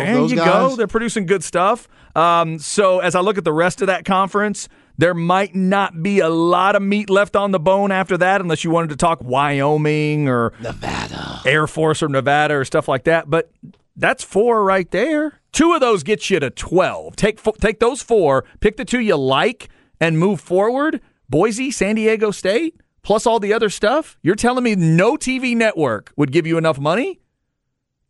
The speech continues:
Speaker 1: Like, I think they would. And then the champ out of that, or it may be Oregon or Washington every year. Okay, fine. The champ out of there gets to,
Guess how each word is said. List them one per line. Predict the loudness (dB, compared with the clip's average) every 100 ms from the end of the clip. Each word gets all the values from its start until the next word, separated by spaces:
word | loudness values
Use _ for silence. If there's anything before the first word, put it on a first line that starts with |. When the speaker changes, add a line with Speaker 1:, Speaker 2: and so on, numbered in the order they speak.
| _ -8
Speaker 1:
Like, | -4
I | -2
think | 0
they | 0 0
would. | 0 0 0 -2 -6 _ _ _ _ _ _
And | 0 2
then | 2
the | 0
champ | -2 -2 0 0 2
out | 0 0
of |
that, | 0 0 0 -2
or | -2 -2 -2
it | -2
may | 0 0
be | 2
Oregon | 2 2 2
or | 2
Washington | 2 0 -2 -2
every | 0 0 0
year. | 0 0 -2 -4
Okay, | -2 0 0 -4
fine. | -2 -2 -2 -4 -8 -12 _ _ _ _ _ -4
The | -2 -2
champ | -2 -2 0 -2 0
out | -2 -2
of | -2
there | 0 0 -2 -4 -10 _ _ _ _ -14 -4
gets | 0 0 -4
to, | -2 0 2 0 -2